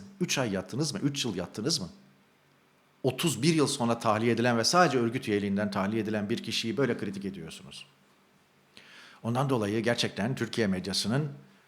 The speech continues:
bir yönüyle bakış açısını ve çifte standardını ekrana getirmek için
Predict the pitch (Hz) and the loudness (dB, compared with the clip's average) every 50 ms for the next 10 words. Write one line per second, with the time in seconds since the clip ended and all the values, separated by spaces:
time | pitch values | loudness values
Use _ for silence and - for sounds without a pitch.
0 | _ _ _ _ _ _ _ _ - _ _ _ _ _ - 104 127 180 190 165 | _ _ _ _ _ _ _ _ -20 _ _ _ _ _ -4 2 6 8 10 10
1 | 151 165 185 151 - 123 165 202 196 - 113 113 - 170 - 143 - - 110 - | 10 8 6 6 6 4 2 0 0 -2 -2 -2 0 0 0 0 0 0 -2 -2
2 | 135 160 156 135 - - - - - 160 - - - 113 104 95 101 98 98 113 | 0 2 2 2 2 2 0 0 2 4 4 4 4 4 2 2 2 2 2 2
3 | 143 143 113 - 113 104 117 101 98 98 98 95 117 135 - - - - 87 | 4 2 2 2 0 0 0 0 0 -2 -2 -2 -2 -2 -2 -4 -4 -6 -6